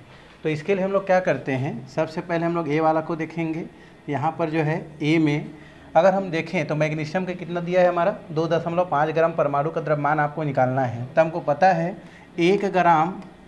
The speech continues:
जो हमारा क्या होता है, हमारा मैग्नीशियम होता है, इसका जो हमारा द्रव्यमान होता है वो कितना होता है हमारा, ये होता है ट्वेंटी फ़ोर। ये हमारा कितना होता है भाई, ट्वेंटी फ़ोर। एक ग्राम मैग्नीशियम का हमारा जो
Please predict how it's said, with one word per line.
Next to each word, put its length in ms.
जो 160
हमारा 260
क्या 160
होता 240
है, 60
हमारा 300
मैग्नीशियम 580
होता 340
है, 220
इसका 680
जो 140
हमारा 300
द्रव्यमान 500
होता 340
है 360
वो 100
कितना 280
होता 280
है 60
हमारा, 360
ये 100
होता 300
है 60
ट्वेंटी 340
फ़ोर। 280
ये 60
हमारा 220
कितना 240
होता 200
है 60
भाई, 140
ट्वेंटी 360
फ़ोर। 320
एक 240
ग्राम 260
मैग्नीशियम 560
का 380
हमारा 320
जो 320